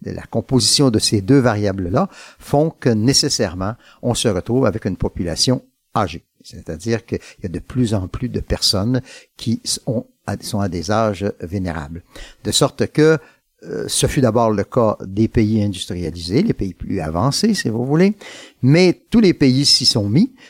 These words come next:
c'est-à-dire que tous les pays s'en vont, sauf catastrophe, vers des, des très basses mortalités et des très basses fécondités,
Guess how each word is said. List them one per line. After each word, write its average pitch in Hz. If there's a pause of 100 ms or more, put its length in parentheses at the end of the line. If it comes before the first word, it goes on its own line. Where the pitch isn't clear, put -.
c'est-à-dire 110
que 110 (240)
tous 208
les 160
pays 123
s'en 107
vont, 110 (320)
sauf -
catastrophe, 143 (380)
vers 117
des, 98
des 95
très 120
basses 117
mortalités 95
et 90
des 82
très 98
basses 95
fécondités, 80